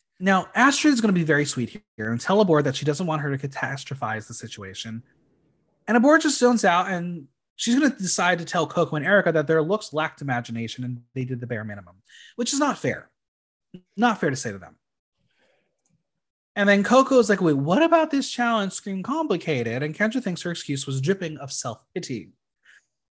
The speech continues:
Eva is disappointed in Abora's behavior and doesn't recognize this person. Abora will say that she has such good work coming, and Kendra's like, "You're getting my vote because I don't know who you are."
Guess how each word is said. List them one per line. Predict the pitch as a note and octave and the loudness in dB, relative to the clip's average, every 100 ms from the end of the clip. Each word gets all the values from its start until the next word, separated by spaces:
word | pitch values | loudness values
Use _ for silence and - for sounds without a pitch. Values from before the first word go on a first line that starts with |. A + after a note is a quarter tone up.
| - | 0
Eva | A#3 C#4 | 4 6
is | E4+ - B3 | 6 4 2
disappointed | A3+ B3 B3+ A#3 G#3+ | 2 0 0 0 2
in | A3+ | 0
Abora's | G#3 E3 E3+ | 2 2 0
behavior | A3 F3 B2+ B2+ C3 | -2 -4 -4 -4 -4
and | C#3+ D3 | -4 -2
doesn't | C#3 D#3 | -2 -4
recognize | C#3 - A2 G2+ G2 | -6 -8 -8 -12 -14
this | G2+ | -10
person. | F3 F3+ - E2+ _ _ _ _ _ - | -6 -6 -6 -16 _ _ _ _ _ -4
Abora | D3 D#3+ F3 | 2 4 4
will | |
say | F3+ A3+ | 2 2
that | G#3+ F#3+ | 2 2
she | F#3 | -2
has | D#3 - - _ _ | -2 -4 -10 _ _
such | - - - D4+ - | -14 -8 -6 -6 -6
good | A#3+ G#3+ | -2 0
work | G#3 - | -2 -4
coming, | C3+ C3 | -6 -4
and | C3+ C3+ | -4 -4
Kendra's | G3 F#3+ D#3+ | -6 -4 -4
like, | C#3+ - _ _ _ _ _ _ _ _ - | -4 -6 _ _ _ _ _ _ _ _ -4
"You're | F#3 | 2
getting | D4 A#3 | 4 4
my | D#3+ | 4
vote | F#3 C#3 | 4 2
because | D3 C#3+ D3 C3 - - - | 0 -4 -2 -4 -6 -14 -2
I | C4 | 2
don't | C#3+ | 2
know | C#3+ | 2
who | D#3+ | 2
you | G#3 F4+ | 2 2
are." | G3+ E2 | 0 -2